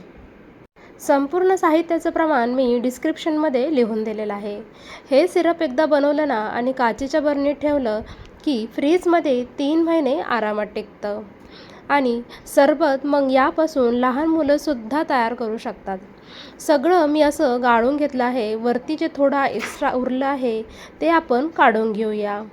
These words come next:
आता हे सिरप आपलं गाळून झालेलं आहे. त्यानंतर एखादी कोरडी काचेची बाटली घ्यायची, अगदी कोरडी असावी, स्वच्छ धुवून घ्यायची, वाळून घ्यायची उन्हामध्ये आणि हे सिरप यामध्ये भरून ठेवायचं.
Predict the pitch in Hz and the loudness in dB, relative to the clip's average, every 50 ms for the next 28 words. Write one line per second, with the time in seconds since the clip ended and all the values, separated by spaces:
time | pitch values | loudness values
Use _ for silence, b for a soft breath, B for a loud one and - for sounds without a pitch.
0 | - - 254 254 247 - 330 339 339 339 339 370 359 320 269 269 269 - - 247 | -6 -2 -2 0 2 2 2 2 2 2 2 2 2 2 2 0 -2 -4 -6 -6
1 | 254 277 262 233 226 233 254 233 226 233 240 269 285 302 285 262 254 247 240 226 | -4 -2 0 0 2 2 4 4 4 4 4 2 0 0 0 0 0 0 -2 -2
2 | 226 226 247 208 196 196 196 - - 262 240 262 294 311 294 269 262 240 233 220 | -2 -2 -2 -4 -4 -6 -8 -4 -2 0 0 0 0 -2 -2 -4 -4 -4 -4 -4
3 | 240 - 269 254 240 233 240 214 226 226 - - 233 233 233 220 285 277 - 285 | -6 -4 -4 -4 -4 -4 -6 -6 -8 -4 0 2 2 4 2 2 -2 0 0 0
4 | 254 254 262 240 - 269 240 247 226 - 226 233 226 226 208 - - 208 214 B | 0 -2 -4 -8 -6 -4 -2 -2 -2 -4 -4 -4 -4 -4 -4 -6 -8 -10 -10 B
5 | B B B B B B B B - 247 262 240 226 277 247 240 240 - - 247 | B B B B B B B B -4 -2 -2 -2 -2 -2 -2 -4 -2 2 2 4
6 | 233 233 226 269 262 247 240 - 254 233 214 214 208 226 - B B B B - | 4 4 4 4 2 2 0 -4 -6 -6 -6 -8 -12 -14 -16 B B B B -4
7 | - 302 302 294 - - 311 285 233 262 262 262 262 262 254 269 262 277 240 214 | -2 0 0 0 0 0 0 2 2 2 2 2 2 2 0 0 0 -2 -2 -2
8 | - - 226 233 240 226 220 220 233 240 254 254 254 220 - 233 233 226 220 220 | -4 -8 -6 -2 -2 0 0 0 -2 -2 -2 -2 -2 -2 -2 -4 -4 -2 -2 -2
9 | 214 220 220 214 214 196 196 202 226 240 B B B B B B B - - 285 | -4 -4 -6 -6 -8 -8 -8 -10 -10 -12 B B B B B B B -4 -2 -2
10 | 285 262 247 247 269 - - 294 311 370 - 392 370 330 262 269 294 - 247 254 | -2 -2 -2 -4 -6 -2 2 2 2 4 4 2 2 4 2 2 0 -2 0 2
11 | 262 247 269 269 294 294 254 233 220 277 302 294 277 233 220 208 202 - 214 196 | 2 2 2 0 0 0 0 -2 -2 0 0 0 0 0 0 -4 -4 -4 -4 -4
12 | 190 185 185 - 196 | -4 -6 -6 -8 -12